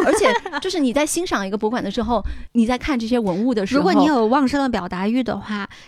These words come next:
Speaker 2: 请你可以问一问跟你同来的同伴，
Speaker 1: <laughs>
Speaker 2: 不一定是女性啊，
Speaker 1: 嗯。
Speaker 2: 可能也是个男性，你的其他朋友，你是不是愿意听我在这叨逼叨？
Speaker 1: 对，
Speaker 2: 对。
Speaker 1: 这个，啊，非常重要。
Speaker 2: 啊，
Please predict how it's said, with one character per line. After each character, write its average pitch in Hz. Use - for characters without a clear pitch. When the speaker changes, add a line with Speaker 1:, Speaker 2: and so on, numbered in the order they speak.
Speaker 2:
请 226
你 277
可 -
以 240
问 285
一 214
问 196
跟 233
你 202
同 196
来 196
的 196
同 208
伴， 320
Speaker 1:
<laughs> -
Speaker 2:
不 -
一 339
定 415
是 254
女 208
性 262
啊， 202
Speaker 1:
嗯。 226
Speaker 2:
可 226
能 247
也 320
是 247
个 254
男 196
性， 220
你 185
的 190
其 240
他 247
朋 175
友， 202
你 202
是 262
不 233
是 226
愿 233
意 190
听 190
我 202
在 185
这 196
叨 180
逼 180
叨？ 175
Speaker 1:
对， 320
Speaker 2:
对。 202
Speaker 1:
这 262
个， 226
啊， 226
非 233
常 233
重 214
要。 208
Speaker 2:
啊， 202